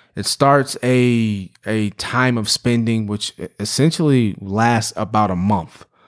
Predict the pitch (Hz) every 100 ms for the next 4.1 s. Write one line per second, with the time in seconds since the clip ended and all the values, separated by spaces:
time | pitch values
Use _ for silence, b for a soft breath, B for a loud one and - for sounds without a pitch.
0 | b b b 104 92 - 127 110 104 117
1 | 113 110 101 95 113 104 98 90 104 117
2 | 113 104 113 107 98 - 117 104 92 104
3 | 101 92 90 90 98 104 98 87 95 92
4 | 87